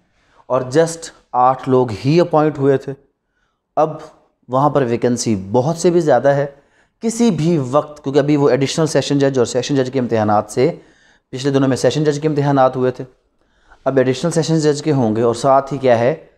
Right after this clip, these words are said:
सिविल जज प्लान में है। जहाँ तक बात है सिंध, तो सिंध में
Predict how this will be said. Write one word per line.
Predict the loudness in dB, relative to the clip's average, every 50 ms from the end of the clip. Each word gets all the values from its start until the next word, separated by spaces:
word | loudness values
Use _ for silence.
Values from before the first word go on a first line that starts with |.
| _ _ _
सिविल | -8 -4 -2 0 0 2
जज | 0 -2 -4
प्लान | -4 -4 -2 0 2 2 2
में | 2 2 2
है। | 0 0 0 -2 -2
जहाँ | 0 0 0 0 0
तक | -2 -2 0
बात | 2 2 2 0 -2
है | -6
सिंध, | -10 -8 -4 -2 0 0 0 -2 -6 -12 _ _ _ _ _ _ _ _ _ _ _ -14
तो | -12 -12
सिंध | -12 -8 -4 -2 0 0 0 0
में | 0 0 0 -2 -4 -8